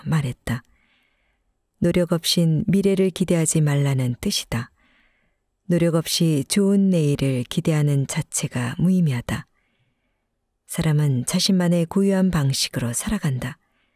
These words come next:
구체적으로 목표로 삼는 게 무엇이고 어떤 완성을 이루려고 하는가는 그 사람의 고유한 근원적 신념에 달려 있다. 보통과 구별되게 다르다.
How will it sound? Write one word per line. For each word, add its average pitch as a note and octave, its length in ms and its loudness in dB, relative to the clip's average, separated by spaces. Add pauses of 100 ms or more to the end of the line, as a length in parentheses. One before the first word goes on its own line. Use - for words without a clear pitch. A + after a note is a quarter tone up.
(680)
구체적으로 D#3+ 840 0
목표로 F3 520 0
삼는 A#3+ 380 2
게 G3 120 2
무엇이고 C3+ 640 0 (400)
어떤 C#3+ 560 -2
완성을 D#3 560 2
이루려고 F3+ 480 0
하는가는 D3 720 0 (500)
그 F3+ 200 0
사람의 D3+ 640 0
고유한 F3+ 600 0
근원적 C3+ 640 -2
신념에 G#3+ 460 0
달려 C3 420 -4
있다. - 440 -10 (1040)
보통과 E3+ 680 0
구별되게 D#3+ 960 -2
다르다. - 540 -6